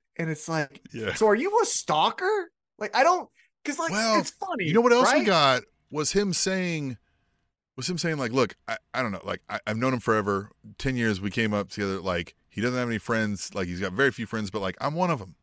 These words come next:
Speaker 2: I just, like, that's just, I'm, I'm, I'm his friend." M J F doesn't seem to think that, right?
Speaker 1: Right.
Speaker 2: Max Caster does. I think this is a really interesting bit of this story, right? So, again, think about this. Pro Wrestling Lore says, w-, in, in the storyline of a World Heavyweight Champion,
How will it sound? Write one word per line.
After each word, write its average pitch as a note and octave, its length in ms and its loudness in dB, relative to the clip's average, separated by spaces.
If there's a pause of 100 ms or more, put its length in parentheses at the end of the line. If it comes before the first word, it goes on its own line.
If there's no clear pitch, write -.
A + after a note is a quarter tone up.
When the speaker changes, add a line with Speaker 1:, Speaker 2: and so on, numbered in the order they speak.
Speaker 2:
I G#2+ 80 -6
just, G#2 260 -8
like, A2 260 -2 (340)
that's G2 140 -8
just, G#2 180 -8
I'm, A#2+ 180 -4
I'm, A#2+ 420 -4
I'm B2 80 -4
his B2+ 100 -6
friend." A2+ 300 -4 (800)
M B3 160 4
J C4 160 6
F C4+ 100 4
doesn't G#3 220 2
seem F3+ 240 -2
to B2+ 40 -6
think B3 260 0
that, - 220 -12 (200)
right? C3+ 320 4 (260)
Speaker 1:
Right. D3 380 -2
Speaker 2:
Max G#3 300 -2
Caster A#3 280 -2
does. G3+ 220 -4 (260)
I A#3 140 4
think D4+ 180 -4
this C#4 100 0
is A3+ 120 -2
a G#3 80 0
really G3 400 -4
interesting D#3 880 -4 (240)
bit D3+ 160 6
of C#3+ 120 2
this C#3 120 2
story, G#2+ 340 2
right? F#2+ 260 0
So, C3 160 -2
again, C#3 260 2
think G#3 180 -4
about G3 200 0
this. - 120 -8
Pro A3 180 2
Wrestling A3 300 2
Lore D#3 220 2
says, A#2 360 0 (880)
w-, - 140 -16 (160)
in, C#3+ 400 -2
in C#3+ 160 2
the C#3 80 6
storyline A3 720 8
of E3+ 100 2
a C#3 60 8
World D3 260 4
Heavyweight D3 340 4
Champion, A2 540 -4